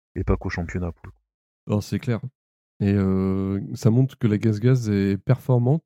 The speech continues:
Speaker 2: et ce qui est, ce qui est chouette, hein, pour notre équipe, euh, française Tech trois. Et
Speaker 1: Mm.
Speaker 2: c'est, c'est vraiment, euh, chouette de voir ça, quoi. Enfin,
Speaker 1: Bah.
Speaker 2: c'est, enfin, j'imagine, euh, cher auditeur, que vous êtes un, particulièrement attaché à cette équipe.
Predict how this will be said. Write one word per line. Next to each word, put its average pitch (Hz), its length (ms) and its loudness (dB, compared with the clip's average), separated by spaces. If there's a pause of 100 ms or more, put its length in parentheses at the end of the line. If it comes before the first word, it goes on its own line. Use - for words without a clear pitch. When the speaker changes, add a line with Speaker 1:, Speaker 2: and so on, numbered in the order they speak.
Speaker 2:
et 110 60 -2
ce - 100 -12
qui - 120 -4
est, 101 460 -2
ce - 200 -14
qui - 140 -6
est - 20 -2
chouette, 139 340 0
hein, 113 80 -2
pour 98 240 -6
notre 98 240 -6
équipe, - 320 -10
euh, 92 400 -4
française 101 480 -6
Tech - 180 -4
trois. 127 280 -4 (520)
Et 104 40 -4
Speaker 1:
Mm. 98 40 -2
Speaker 2:
c'est, 104 340 -2
c'est 104 360 -2
vraiment, 113 640 0
euh, 104 40 -4
chouette 113 240 -4
de 110 80 -2
voir 110 200 -2
ça, 117 160 -4
quoi. 107 160 -8
Enfin, 95 500 -6 (560)
Speaker 1:
Bah. 92 160 -10 (100)
Speaker 2:
c'est, 104 120 -4 (200)
enfin, 104 120 0
j'imagine, 110 460 2
euh, 104 260 0
cher 101 180 -2
auditeur, 104 380 -4
que - 80 -6
vous 95 240 -8
êtes - 160 -6
un, 98 240 -4
particulièrement 107 580 -4
attaché 104 320 -4
à 104 60 -2
cette 98 220 -6
équipe. 139 380 -6